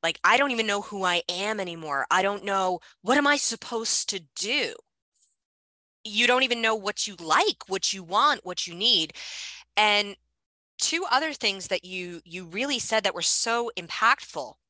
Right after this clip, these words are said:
was the one thing of recognizing, it's so funny because so many of the guests that come on here as well are also introverts. I think I've had to date, um, one <laughs> who said, "I'm an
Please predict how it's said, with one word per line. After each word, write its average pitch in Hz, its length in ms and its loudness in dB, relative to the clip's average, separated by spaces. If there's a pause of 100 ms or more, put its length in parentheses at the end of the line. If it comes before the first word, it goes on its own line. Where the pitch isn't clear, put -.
(880)
was 185 640 2 (840)
the 208 100 -4
one 277 200 4
thing 262 160 0
of 208 120 0
recognizing, 180 540 2
it's 175 120 -6
so 214 140 -4
funny 214 200 0
because 190 280 -4
so 214 240 0
many 220 300 2
of 196 120 0
the 190 80 -2
guests 185 260 0
that 190 100 -2
come 175 200 -6
on 175 120 2
here 170 220 -6
as 160 160 -6
well 247 320 4
are 196 200 2
also 226 520 4 (120)
introverts. 277 960 -4
I 196 60 2
think 254 120 4
I've 320 140 4
had 269 200 4
to 277 100 -2
date, 208 300 4 (100)
um, 165 420 2 (460)
one 180 440 0 (640)
<laughs> - 0 -
who 240 260 4
said, 180 300 4
"I'm 247 180 2
an 190 60 0